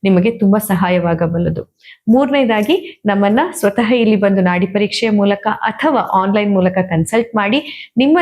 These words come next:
ದೇಹದ ಪ್ರಕೃತಿಗನುಗುಣವಾಗಿ, ನಿಮ್ಮಲ್ಲಿ ಬಂದಿರುವ ಸಮಸ್ಯೆಗನುಗುಣವಾಗಿ ಪಥ್ಯಾಪಥ್ಯವನ್ನ, ಔಷಧಿಯನ್ನ ಹಾಗೂ ಚಿಕಿತ್ಸೆಯನ್ನ ನಾವು ನಿಮಗೆ ಸಜೆಸ್ಟ್ ಮಾಡಿ, ನಿಮ್ಮ ಈ ಒಂದು ಸಮಸ್ಯೆಯಿಂದ ಹೊರಬರ್ಲಿಕ್ಕೆ ನಮ್ಮಿಂದ ಆಗುವಂತಹ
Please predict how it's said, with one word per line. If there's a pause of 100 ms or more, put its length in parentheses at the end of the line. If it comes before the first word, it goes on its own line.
ದೇಹದ
ಪ್ರಕೃತಿಗನುಗುಣವಾಗಿ,
ನಿಮ್ಮಲ್ಲಿ
ಬಂದಿರುವ
ಸಮಸ್ಯೆಗನುಗುಣವಾಗಿ
ಪಥ್ಯಾಪಥ್ಯವನ್ನ, (160)
ಔಷಧಿಯನ್ನ
ಹಾಗೂ
ಚಿಕಿತ್ಸೆಯನ್ನ (440)
ನಾವು
ನಿಮಗೆ
ಸಜೆಸ್ಟ್
ಮಾಡಿ, (320)
ನಿಮ್ಮ
ಈ
ಒಂದು
ಸಮಸ್ಯೆಯಿಂದ
ಹೊರಬರ್ಲಿಕ್ಕೆ
ನಮ್ಮಿಂದ (300)
ಆಗುವಂತಹ